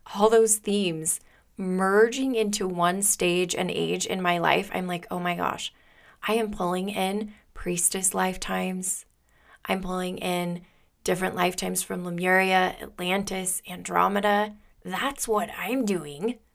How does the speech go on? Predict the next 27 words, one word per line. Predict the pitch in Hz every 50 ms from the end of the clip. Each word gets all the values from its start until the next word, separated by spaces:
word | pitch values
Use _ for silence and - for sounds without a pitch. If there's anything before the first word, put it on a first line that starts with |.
| _ _ _ _ _ -
That's | 208 202 208 185 214 226 - -
why | 233 220 208 196 - -
I | 175 180 208 233
am | 233 214 196 180
led | 175 175 175 196 196 -
to | - -
do | - 269 339 -
all | - 180 170
these | 170 175 170 170 175
different | - 175 170 - 175 170 - -
things. | - - - - - - - - - - _ _ _ _ _ _ _ _ _ _ _ _ _ _ _ _ -
And | 202 208 202 202
so | - 214 202 196 190 180 -
it's | 208 208 208 -
incredible | 208 196 196 - - 202 233 254 285 285 294
to | 285 - 226
see | 214 - - 214 208 208 214
how | 208 208 190 185
we're | 185 180 180
being | 175 - 185 180 175 175
called | 175 - - - 180 175 175 175 175 - - -
to | - - 190 180 175 - -
bring | - 185 175 175 180 180 180 180 185 185 - -
everything | 180 185 190 202 208 214 220 254 240 247 240 - - 247 233 233 233 233
together | 226 - - 226 214 214 - 190 180 170 - 160 160 160 170 214 269 330 - _ _ _ _ _ _ _ _ _ _
somehow | - - - - 196 190 185 - 190 185 185 - - -
energetically | 180 180 196 226 233 - 196 180 170 175 - - - 160 101 67 -